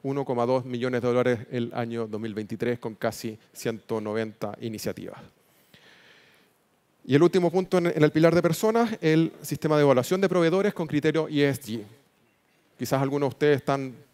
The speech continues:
representando, son proveedores de, de empresas más grandes. Bueno, también es lo que se les viene no solo a las grandes empresas, sino también a ustedes. Eh, nosotros estamos haciendo un proceso de acompañamiento a nuestros proveedores. No, no,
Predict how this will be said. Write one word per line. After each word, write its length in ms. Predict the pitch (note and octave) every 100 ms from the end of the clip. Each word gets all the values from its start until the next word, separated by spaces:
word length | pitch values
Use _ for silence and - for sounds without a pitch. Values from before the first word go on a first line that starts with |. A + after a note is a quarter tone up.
| _ _ _
representando, 760 | - A#2 A2+ A#2 - C#3+ C#3+ C3
son 240 | - C#3+
proveedores 560 | C#3+ C3 A#2+ C3 D3+ B2+
de, 220 | C3+ C3
de 160 | A2+ B2+
empresas 300 | C3+ C#3 C#3
más 120 | B2+
grandes. 380 | C#3+ D3+ F3+ F#3+ _ _ _ _ _ _ _ _ -
Bueno, 240 | C3+ F#2+ - _
también 240 | A#2+ C#3
es 80 | D#3+
lo 80 | D#3+
que 80 | D3+
se 80 | C#3+
les 140 | C3+
viene 340 | C3+ D#3 D#3
no 160 | C#3+ C#3+
solo 180 | E3 D#3
a 20 |
las 100 | D3
grandes 260 | D3 D3 D3
empresas, 340 | C3 D3+ E3
sino 160 | D3 D3
también 280 | C#3+ D#3
a 20 | D3+
ustedes. 340 | - E3+ G#2 - _ _ _ _ _ F4
Eh, 240 | A#2 G#2+ - _ _ _ _ _ _ _
nosotros 320 | - A#2+ C#3+ C#3
estamos 240 | C#3+ B2+
haciendo 160 | C#3 C3+
un 20 |
proceso 320 | - C#3+ C3
de 0 |
acompañamiento 640 | A#2+ A2 A2 G#2+ C#3 D3
a 20 |
nuestros 220 | C#3 C#3+ C3+
proveedores. 480 | C3+ C3+ C#3+ D#3+
No, 260 | C#3 A#2 A2+
no, 160 | B2